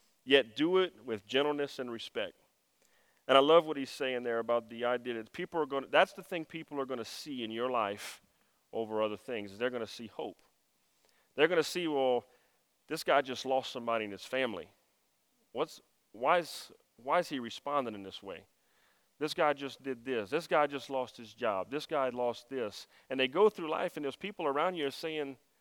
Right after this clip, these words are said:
"There's something different." And what they don't, they may not realize it in that moment, but what it is, it's hope. It's the hope that we have in Christ alone. And in that moment, which goes back to there, it says that we will be prepared to make a defense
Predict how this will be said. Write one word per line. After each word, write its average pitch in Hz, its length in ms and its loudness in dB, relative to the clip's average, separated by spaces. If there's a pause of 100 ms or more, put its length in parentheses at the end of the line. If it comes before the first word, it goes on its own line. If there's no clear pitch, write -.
(380)
"There's 127 120 -8
something - 340 0
different." - 420 -6 (1800)
And 139 100 -2
what 165 140 4
they 156 100 6
don't, 156 160 4
they 156 120 4
may 180 120 2
not 135 200 4
realize 139 360 4
it 120 60 -8
in 120 60 -8
that 113 180 -2
moment, 120 340 -6
but 120 60 -16
what 139 100 -2
it 127 80 -4
is, 131 180 -4
it's 101 160 -10
hope. - 320 -16 (420)
It's 127 120 -10
the 120 60 -8
hope 151 220 -4
that 131 140 -10
we 135 160 -4
have 127 280 0
in 110 100 -6
Christ 120 340 -2
alone. 107 380 -6 (300)
And 127 120 2
in 214 140 4
that 143 200 4
moment, 117 380 -4 (560)
which 110 140 -12
goes 131 160 -2
back 143 180 4
to 143 60 -20
there, 143 260 4
it 123 80 0
says 127 400 -4 (380)
that 123 140 -4
we 135 100 -2
will 135 60 -2
be 127 120 -4
prepared 180 680 -4
to 139 80 -4
make 139 360 0
a 127 60 -4
defense - 840 -6